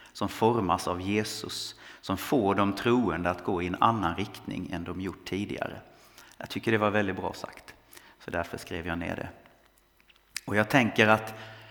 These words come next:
idag, även om jag inte ska predika utifrån första Thessalonikerbrevet, så kommer jag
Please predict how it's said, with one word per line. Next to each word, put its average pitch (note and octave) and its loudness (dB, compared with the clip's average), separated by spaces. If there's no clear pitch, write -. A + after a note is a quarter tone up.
idag, A2+ 6
även A#2+ 10
om A#2 6
jag A#2 8
inte B2 2
ska - -2
predika G#2+ 2
utifrån G2+ 0
första A2 0
Thessalonikerbrevet, G2+ 0
så A2 -4
kommer G2+ 2
jag G2 2